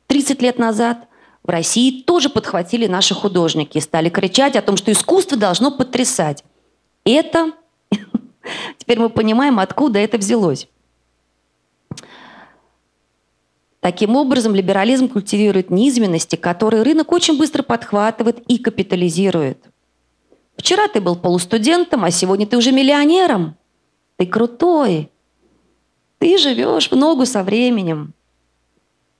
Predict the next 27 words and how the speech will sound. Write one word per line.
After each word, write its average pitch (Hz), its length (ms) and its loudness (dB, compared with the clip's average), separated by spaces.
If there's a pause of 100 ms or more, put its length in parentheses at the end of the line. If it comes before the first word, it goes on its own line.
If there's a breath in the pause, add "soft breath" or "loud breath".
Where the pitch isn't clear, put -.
(800 loud breath)
После 294 240 0
позорного 254 540 0
проигрыша 240 460 0
в - 40 -8
холодной 185 380 0
войне 170 260 0
с 165 120 -4
Америкой 214 540 0
из-за 170 100 -2
предательства 180 580 -4
Горбачёва, 175 640 -2
как 160 220 -8
мы 151 80 -4
все - 140 -6
знаем, 262 420 -2 (360 loud breath)
С 294 140 2
С - 20 -2
С - 80 -6
Р 220 140 0
был 185 200 0
разрушен, 277 720 0 (1300)
и 196 80 0
возникла 262 440 2
новая 302 560 0
ельцинская 214 580 0
прозападная 175 600 -2
конституция. - 760 -4